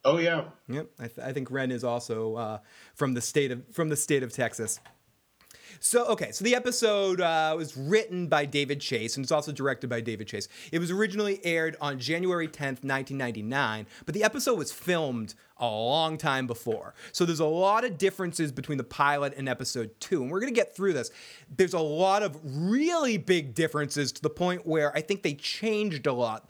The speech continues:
Speaker 2: There's a lot of speculation that they changed a lot between episode one and two. A couple of really glaring, um, omissions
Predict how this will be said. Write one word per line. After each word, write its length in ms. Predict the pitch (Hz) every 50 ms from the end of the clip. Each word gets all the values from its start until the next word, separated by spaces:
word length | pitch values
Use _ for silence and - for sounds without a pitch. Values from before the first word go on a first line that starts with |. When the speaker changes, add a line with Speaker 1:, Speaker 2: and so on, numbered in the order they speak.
| - -
Speaker 2:
There's 100 | - -
a 40 | 196 202
lot 80 | 190
of 60 | 190
speculation 600 | - - - 185 180 - 175 170 160 151 151 151 143
that 120 | 135 -
they 80 | 139 123
changed 420 | 120 - - 175 165 160 147 127 139
a 60 | 127
lot 200 | 120 117 117 -
between 240 | 120 - - 127 127
episode 340 | 123 - 120 - 127 117 110
one 240 | 110 123 123 117 113
and 100 | 110 -
two. 240 | - 135 110 - - - - - -
A 60 | 151
couple 260 | - 208 202 - 185
of 120 | 160 - - - _ -
really 580 | 139 143 170 202 220 220 220 214 214 214 190
glaring, 840 | 139 117 156 143 165 170 170 160 160 156 151 147 143 135 139 135 135 - _ _ _
um, 240 | 147 143 147 151 156 -
omissions 840 | 170 160 160 160 170 190 180 - - 135 107 98 101 107 110 - -